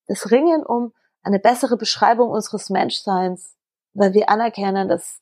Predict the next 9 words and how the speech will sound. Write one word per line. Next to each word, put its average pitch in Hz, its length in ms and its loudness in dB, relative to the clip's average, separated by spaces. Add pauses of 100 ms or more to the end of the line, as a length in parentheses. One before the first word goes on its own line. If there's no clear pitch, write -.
(100)
den 196 100 -6
Menschen 196 340 -4
als - 260 -6 (300)
Leistungskraft, 214 1200 2
als - 280 -6
Ware, 202 600 2
als, 170 480 -2
äh, 135 220 -2 (480)
sozusagen 196 760 0